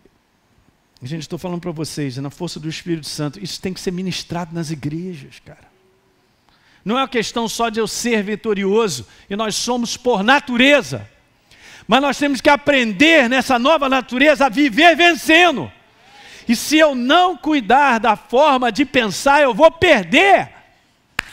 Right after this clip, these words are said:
Ah, tô animado. Pô. Você tem que cuidar. Ele é insistente.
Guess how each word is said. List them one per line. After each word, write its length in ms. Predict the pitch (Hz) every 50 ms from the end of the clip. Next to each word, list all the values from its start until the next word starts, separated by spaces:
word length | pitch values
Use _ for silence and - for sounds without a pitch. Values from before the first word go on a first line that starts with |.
| - - - - - - -
Ah, 300 | 359 587 622 554 392 285 -
tô 100 | 240 277
animado. 460 | 262 214 190 233 269 247 190 127 101 - _ _ _ _ _ _ _ _ _ _ _ _ _ _ _ _ _ _ _ _ _ _ _ _
Pô. 60 | - - - - - - - - - - - - - - _ _ _ _ _ _ - _ _ _ _ _ _ _ _ _ _ _ _ _ _ _ _ _ _ _ _ _ _ _ _ _ _ _ _ _ _ _ _ _ _ _ _ _
Você 180 | - - 294 294
tem 340 | - - - 320 339 359 349
que 120 | - 320
cuidar. 800 | 247 - 311 294 269 247 269 302 320 302 247 185 143 113 - _ _ _ _ _ _ _ _ _ _ _ _ _ _ _ _ _ _ _ _ _ _ _ _ _ _ _ _ _ _ _ _ _ _ _ -
Ele 160 | - 208 285 302
é 100 | 339 349
insistente. 920 | 311 - 349 339 226 - - 269 277 330 339 320 240 - - 135 110